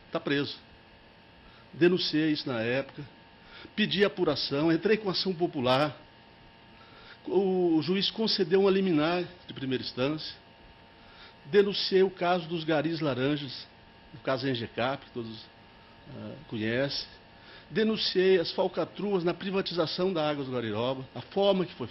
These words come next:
feita, da forma fraudulenta. Então, tudo isso mexeu nos interesses do governador, à época prefeito, que hoje se diz governo sério.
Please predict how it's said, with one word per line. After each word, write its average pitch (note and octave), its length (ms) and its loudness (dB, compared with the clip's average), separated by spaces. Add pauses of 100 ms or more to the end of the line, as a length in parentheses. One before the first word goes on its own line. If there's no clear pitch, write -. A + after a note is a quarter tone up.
feita, D3 380 -2
da C3 100 -6
forma E3 280 0
fraudulenta. D#3 760 0 (1000)
Então, A#3+ 140 -2
tudo G#3+ 340 -2
isso G#3 400 -2 (760)
mexeu E3 280 4
nos F3+ 160 2
interesses G3+ 680 4 (540)
do C#3 120 2
governador, C#3+ 680 4 (1300)
à C#3+ 100 8
época D#3+ 240 2
prefeito, D#3 640 -2
que - 120 0
hoje F3+ 220 4
se - 120 -4
diz E3 400 -2 (380)
governo C3+ 260 -2
sério. G2+ 460 -2